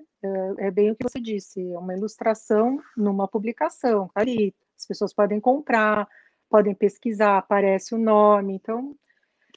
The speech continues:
profissional, muito bom e super recomendado. E, então é isso.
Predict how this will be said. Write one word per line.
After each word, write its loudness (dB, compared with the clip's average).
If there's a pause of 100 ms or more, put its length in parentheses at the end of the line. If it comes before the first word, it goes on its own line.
(360)
profissional, 0 (120)
muito -2
bom 2 (500)
e 0
super 0
recomendado. 0 (2750)
E, -6
então -4
é -6
isso. -6